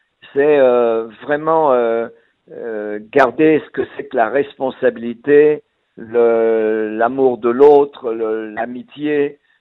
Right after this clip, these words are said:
la, et, et l'éthique, et savoir garder et rester un être humain,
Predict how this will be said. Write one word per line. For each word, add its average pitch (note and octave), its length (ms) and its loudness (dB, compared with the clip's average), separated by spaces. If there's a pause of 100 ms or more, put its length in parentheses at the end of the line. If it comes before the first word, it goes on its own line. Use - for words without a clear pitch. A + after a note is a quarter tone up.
(120)
la, A2+ 760 -2
et, A2 440 -8
et A2 100 -8
l'éthique, A#2+ 640 -6
et G#2 640 -4
savoir A2+ 480 -2
garder B2 320 2
et B2+ 160 2
rester A2 420 -4
un A#2 180 -2
être A#2+ 280 -10
humain, B2+ 400 -4